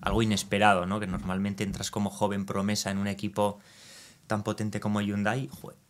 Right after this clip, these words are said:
y ganas el campeonato contra pilotos que están en el equipo que llevan seis años. Por lo tanto, no era lo, lo común.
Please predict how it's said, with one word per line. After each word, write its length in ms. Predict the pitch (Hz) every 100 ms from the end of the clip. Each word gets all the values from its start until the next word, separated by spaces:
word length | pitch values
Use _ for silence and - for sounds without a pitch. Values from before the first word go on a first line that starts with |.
| _
y 80 | 104
ganas 340 | 95 98 104 104
el 80 |
campeonato 580 | 98 98 95 101 98 117
contra 460 | 110 95 98 92 -
pilotos 680 | 101 92 95 110 117 131 -
que 100 | 104
están 300 | - 98 98
en 80 |
el 120 | 101 98
equipo 300 | - - 110
que 120 | 98
llevan 220 | 98 98
seis 360 | - 98 95 95
años. 240 | 92 92
Por 100 | 92
lo 100 | 95
tanto, 460 | 95 98 107 104 95 - - - - - - _ -
no 220 | 113 131
era 140 | 127
lo, 340 | 104 98 90 92
lo 220 | 107 101
común. 460 | 101 95 101 87